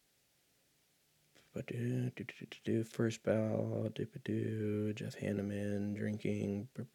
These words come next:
God, I remember when Jeff Hanneman died. That shit fucking sucked, dude. I saw him.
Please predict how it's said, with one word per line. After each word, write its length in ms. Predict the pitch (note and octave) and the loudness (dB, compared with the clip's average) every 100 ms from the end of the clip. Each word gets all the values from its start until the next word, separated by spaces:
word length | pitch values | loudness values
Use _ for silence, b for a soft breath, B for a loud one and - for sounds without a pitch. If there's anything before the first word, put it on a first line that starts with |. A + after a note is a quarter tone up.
| _ A#2+ B B B B - | _ -6 B B B B -4
God, 200 | - - | 4 6
I 60 | E3 | 10
remember 280 | B2+ G2+ G2+ | 10 10 6
when 120 | G2+ | 6
Jeff 180 | F#2+ F#2+ | 6 4
Hanneman 420 | F2+ G2+ F#2 F#2 | 4 2 2 2
died. 180 | F#2 F2+ | 4 6
That 120 | C3 | 6
shit 240 | - G2 | 6 4
fucking 320 | - A2 - - | 2 -4 -2 -2
sucked, 460 | - - F#2 - | 0 2 0 2
dude. 160 | F2+ G2 | 2 6
I 80 | B2 | 6
saw 260 | - D3 | 12 12
him. 460 | B2 A2+ A2+ A#2 | 12 12 12 10